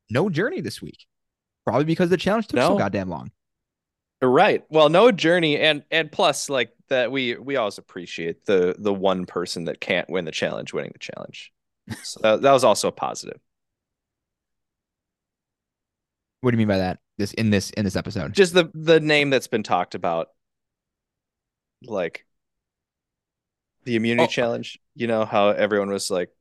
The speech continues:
Speaker 2: like, Danny was targeting Lauren.
Speaker 1: Oh,
Speaker 2: And,
Speaker 1: okay,
Speaker 2: uh,
Speaker 1: okay.
Speaker 2: she goes on and wins the immunity challenge, and then everyone's like, "Ah,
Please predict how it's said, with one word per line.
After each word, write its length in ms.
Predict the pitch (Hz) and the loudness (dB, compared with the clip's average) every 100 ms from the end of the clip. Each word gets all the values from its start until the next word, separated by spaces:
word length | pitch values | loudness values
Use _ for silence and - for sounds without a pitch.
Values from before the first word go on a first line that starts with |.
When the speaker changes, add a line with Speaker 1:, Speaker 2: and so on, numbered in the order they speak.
| _ | _
Speaker 2:
like, 200 | 104 92 - _ _ _ _ _ _ 113 | -4 -4 -6 _ _ _ _ _ _ -2
Danny 340 | 113 104 101 | 0 2 2
was 160 | 101 - | 0 -2
targeting 440 | - 98 98 95 | -2 0 0 -2
Lauren. 540 | 95 95 92 92 90 - _ _ _ _ _ _ _ _ 131 | -2 0 0 -4 -8 -14 _ _ _ _ _ _ _ _ 0
Speaker 1:
Oh, 640 | 143 139 131 117 104 90 | 4 6 6 6 4 2
Speaker 2:
And, 200 | 95 92 | -2 0
Speaker 1:
okay, 200 | 110 101 | 0 2
Speaker 2:
uh, 140 | - 104 | 2 2
Speaker 1:
okay. 240 | 82 - _ _ _ _ _ _ | 0 -4 _ _ _ _ _ _
Speaker 2:
she 180 | - 107 | -4 4
goes 220 | 101 92 | 4 4
on 140 | 98 | 2
and 120 | 92 92 | 2 0
wins 220 | 92 92 | -2 -2
the 100 | 95 | -4
immunity 280 | 90 90 90 | -2 -4 -4
challenge, 480 | 101 90 90 92 90 | -2 -2 -2 -6 -8
and 100 | 85 | -6
then 80 | |
everyone's 320 | 82 85 85 82 | -4 -4 -4 -6
like, 180 | 78 85 | -10 -8
"Ah, 320 | - - | -8 -10